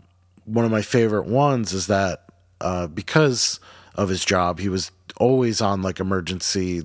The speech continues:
like, service calls and would be working overtime. And, um, with the weather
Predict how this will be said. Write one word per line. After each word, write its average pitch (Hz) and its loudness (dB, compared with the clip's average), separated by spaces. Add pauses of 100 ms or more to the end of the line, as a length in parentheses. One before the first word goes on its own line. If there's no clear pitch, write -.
like, 73 -6
service 131 0
calls 113 2 (540)
and 92 -2
would 87 -6
be 98 -2
working 90 -2
overtime. 98 0
And, 82 -4 (580)
um, 85 -4 (1120)
with 110 -2
the 101 0
weather 95 0